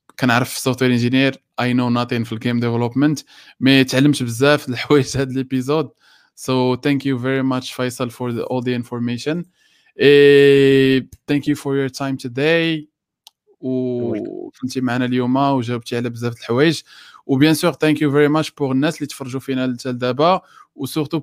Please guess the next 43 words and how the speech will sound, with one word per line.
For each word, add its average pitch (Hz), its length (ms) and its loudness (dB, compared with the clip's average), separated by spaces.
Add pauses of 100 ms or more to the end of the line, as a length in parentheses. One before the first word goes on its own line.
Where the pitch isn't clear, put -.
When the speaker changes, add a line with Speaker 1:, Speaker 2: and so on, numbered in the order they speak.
Speaker 1:
pour 143 100 2
الناس 139 240 0
اللي 135 100 -6
شاركوا 131 320 -6
معنا 131 540 0
و، 135 80 0
و 113 760 -8
بارطاجاو 127 360 -4
معنا 123 200 0
لي 123 100 -4
كيسيون 120 440 -6
ديالهم. 127 460 2 (360)
و 160 200 2
non 185 40 2
seulement 180 240 2
غير 160 160 2
لي 160 80 0
كيسيون 151 360 -2
ديالهم، 160 320 0
مي، 147 100 2
مي 139 220 2
j'ai 131 180 -2
vu 151 140 0
la 147 80 0
conversation. 135 800 -6 (340)
كانوا 143 200 4
بزاف 131 440 2
ديال 151 180 2
الناس 151 200 2
كيبارطاجيو 139 580 -2
معنا 131 260 -2
حتى - 280 -2
ال، 143 200 0
ال، 117 200 -2
ال، 90 160 -4
ال، - 320 -12
دي 131 160 -4
ريبونس 147 560 0
و 135 80 0
دي 127 280 0
انسايتس 143 480 0
من 127 100 2
عندهم. 120 480 0